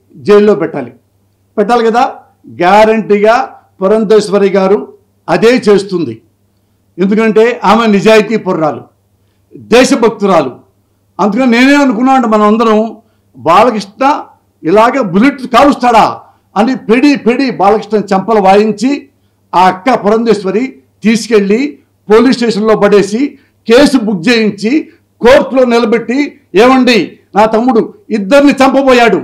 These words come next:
వాళ్ళ చావు బతుకుల్లో ఉన్నారు" అని చెప్పి అక్కడి నుంచి జైలుకి పంపిస్తుంది అని నేను ఎక్స్‌పెక్ట్ చేశా. నేనే కాదు ప్రజలందరూ ఎక్స్‌పెక్ట్ చేస్తారు కదా, ఆమె ఉన్నతురాలు కదా, కేంద్రంలో పెద్ద పెద్ద పదవులు నిర్వహించిన,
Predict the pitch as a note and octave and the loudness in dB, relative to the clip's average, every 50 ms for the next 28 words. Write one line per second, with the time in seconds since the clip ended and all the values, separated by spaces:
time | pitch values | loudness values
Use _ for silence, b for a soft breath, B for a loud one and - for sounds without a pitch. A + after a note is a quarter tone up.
0 | - - _ _ _ _ _ - G#3 A3+ A3+ A3+ A3 A#3+ C4+ B3 A#3 A#3+ A#3+ A#3+ | -8 -14 _ _ _ _ _ 0 0 2 2 2 0 0 0 0 0 -2 -4 -4
1 | B3 B3+ B3 A#3+ A3+ A#3 A3+ A#3+ A3+ A3 F#3+ C#3+ - - - _ _ _ _ _ | -2 0 0 0 0 2 2 2 2 2 2 0 -4 -8 -18 _ _ _ _ _
2 | _ - E3 G3+ B3 C4 A#3+ F3+ C3 - - _ _ _ - G3+ G#3 G#3 G3+ - | _ -4 -2 0 0 0 -2 -4 -6 -10 -16 _ _ _ 0 0 2 2 0 -4
3 | - C4 C#4+ D#4+ E4 D#4+ - - _ - F3 F3 - - F#3+ F#3 F#3+ G3+ G3 G3 | -2 0 2 2 2 0 -4 -8 _ -8 -8 -8 -6 -8 -8 -6 -6 -8 -8 -10
4 | A3 A#3+ G#3 D3 C#3 F#3+ G3+ A3 B3 G3 D#3+ F#3 F3+ D#3 D3+ D#3+ - - F3 D#3+ | -12 -14 -8 -2 0 2 2 2 0 -4 -6 -8 -8 -6 -8 -10 -8 -8 -8 -4
5 | D#3 D#3+ F3+ F3 D3+ B2 - - _ _ _ _ _ _ - C#3+ D3+ F3 F#3 F3 | -2 0 0 0 -2 -4 -8 -16 _ _ _ _ _ _ -14 -10 -10 -8 -8 -6
6 | E3+ D#3 D3 C#3+ C#3+ _ _ F3+ E3+ C#3+ C#3 C3 B2+ G#2+ - _ _ _ _ _ | -8 -8 -8 -10 -14 _ _ -20 -20 -20 _ -20 -20 -20 -20 _ _ _ _ _
7 | _ _ _ _ _ _ _ _ _ _ _ _ _ _ _ _ _ _ _ _ | _ _ _ _ _ _ _ _ _ _ _ _ _ _ _ _ _ _ _ _
8 | _ _ _ - C#3 D#3+ G3+ A3 A#3+ B3 A3 A3+ A3+ A3 E3+ D#3 - F3 F#3+ F#3 | _ _ _ -6 -2 0 0 0 -2 -2 -2 -2 0 0 -2 -4 -6 -8 -8 -8
9 | F#3+ F#3 F#3+ G3 G#3+ G#3+ B3 A#3 A3 F#3+ - - - G3+ F3 D3+ F3+ E3 - F3+ | -6 -8 -8 -8 -8 -6 -4 -4 -4 -4 -6 -10 -12 -12 -10 -8 -10 -10 -10 -10
10 | D#3 C#3+ C#3+ - D3+ E3+ F3+ D#3 A#2 - _ _ _ _ _ _ - E3+ E3+ F#3+ | -10 -10 -8 -8 -6 -6 -6 -8 -10 -14 _ _ _ _ _ _ -8 -6 -4 -2
11 | G#3 F3+ D#3 D3 F#3 G#3+ A#3 C4 C4 - A#3 A3+ A3+ G#3 G#3 G3+ D#3 E3+ D#3+ C#3+ | -2 -2 -2 -2 -2 0 0 0 -2 -2 -2 0 0 0 0 0 -2 -4 -4 -2
12 | D3 E3+ F#3+ E3 B2+ - - _ _ _ _ _ _ _ _ _ _ _ _ _ | 0 0 0 0 -2 -6 -14 _ _ _ _ _ _ _ _ _ _ _ _ _
13 | _ _ _ _ _ _ _ _ - - _ - G#3 A3 B3 B3 A#3 A#3 A3+ A3 | _ _ _ _ _ _ _ _ -20 -18 _ -2 0 0 0 0 0 -2 -2 -2
14 | - G3+ G#3 F#3 A#3+ G#3+ A3+ A#3 - A3+ G3 F#3+ G3+ F#3 A3 A3+ G#3+ G#3 G3+ G#3 | -2 -2 -2 0 -2 -2 -2 -2 -2 -2 -2 -2 0 0 0 0 0 0 0 0
15 | G#3+ A3 G#3 G3 F#3+ G3+ F#3+ | 0 0 -2 -2 -2 -2 0